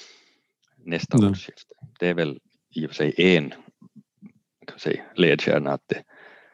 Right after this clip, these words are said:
Speaker 1: inte åtminstone ska försämras. Och helst inte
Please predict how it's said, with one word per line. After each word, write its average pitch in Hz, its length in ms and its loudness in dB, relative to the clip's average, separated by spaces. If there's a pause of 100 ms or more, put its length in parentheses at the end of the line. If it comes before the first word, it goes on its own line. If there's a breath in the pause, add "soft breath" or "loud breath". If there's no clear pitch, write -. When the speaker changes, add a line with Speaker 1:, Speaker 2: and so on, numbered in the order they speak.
(240 soft breath)
Speaker 1:
inte 80 280 -4
åtminstone - 340 -8
ska - 180 -12
försämras. - 640 -8 (1800 soft breath)
Och - 100 -10
helst - 260 -4
inte - 300 -14